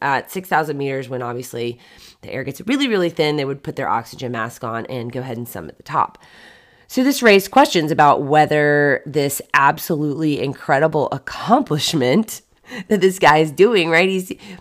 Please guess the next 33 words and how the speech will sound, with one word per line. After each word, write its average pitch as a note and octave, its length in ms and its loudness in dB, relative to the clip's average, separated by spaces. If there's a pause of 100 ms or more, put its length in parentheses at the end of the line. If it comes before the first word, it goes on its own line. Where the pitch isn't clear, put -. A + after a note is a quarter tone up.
(160)
he's A3 140 2
doing C4 220 -2
something G#3 260 -2
that E3+ 120 -2
no E3+ 140 2
one's F3 160 0
ever D#3+ 140 0
even D3+ 220 -2
come C#3+ 180 -10
close C3 280 -8
to C3+ 100 -16
doing C3+ 280 -6
or A3 140 0
even F#3+ 240 -2
thought C#3+ 320 -8
of B2 140 -12
doing, A#2+ 320 -10 (840)
right? G3 240 -2
But F#3 200 -4
there, F#3+ 480 -2
it's G3 200 -6
all G#3+ 200 4
of A3 80 -2
a A3 40 0
sudden F3 340 0
being D3 260 -4
clouded E3 840 0 (920)
by F#3 220 6
the F#3+ 120 -2
fact B2+ 400 0
that D#3+ 160 -4
he's C#3 380 -6
using C3 640 -8